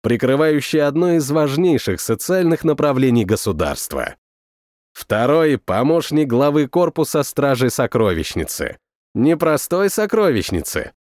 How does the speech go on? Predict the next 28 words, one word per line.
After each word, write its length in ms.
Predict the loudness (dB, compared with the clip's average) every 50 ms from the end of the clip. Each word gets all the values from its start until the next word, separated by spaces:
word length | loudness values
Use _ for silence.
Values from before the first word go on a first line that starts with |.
| _ _
а 160 | -2 -2 0
главной 560 | 0 0 2 2 2 2 2 2 2 2 2
во 180 | 0 0 0 -2
всём 320 | -2 -2 -2 0 2 2
Авалоне. 760 | 2 2 2 2 2 2 2 2 2 0 -2 -4 -4 -6 -8 -12 _ _ _ _ _ _ _ _ _ _ _ _
Попутно 520 | -2 -2 0 2 0 0 0 2 0 0
именно 520 | 0 0 0 2 2 2 2 2 2 2 2
он 160 | 2 2 0
занимался 640 | 0 0 0 2 2 4 2 2 0 0 -2 -2
перевозкой 640 | 0 0 0 0 2 2 0 0 -2 -2 -2 -2 0
и 40 | 0
сопровождением 920 | 0 -2 -2 -2 0 0 0 0 0 -2 -2 0 0 2 2 2 2 0 -2
ценностей 580 | -2 -2 0 2 2 0 0 0 0 -2 -2
в 80 | 0 0
пределах 520 | 0 0 0 2 2 0 0 0 0 0
империи 480 | 0 0 0 0 0 2 2 2 2 2
по 160 | 2 0 0
приказу 520 | 0 0 -2 0 0 -2 -2 0 2 2 2
императорского 800 | 2 2 0 0 0 0 0 0 -2 -2 -2 -2 -2 0 0
двора. 540 | 0 0 -2 -2 -2 -2 -4 -6 -8 -10 -14 _ _ _ _ _ _ _
Неплохой 600 | -2 0 0 2 2 0 0 0 2 2 2 2 2
воин, 400 | 2 2 0 0 0 -2 -6 -10 -16 _ _
а 140 | -4 -2 0
ещё 320 | 0 0 0 0 0 0
командир 520 | 0 0 2 2 2 2 0 0 0 2 2
отряда 400 | 2 0 0 0 0 2 0 0
специального 640 | 0 0 -2 -2 -2 0 0 0 2 2 2 2 2
назначения. 920 | 2 2 2 2 2 2 0 0 0 0 0 2 0 0 -2 -4 -6 -8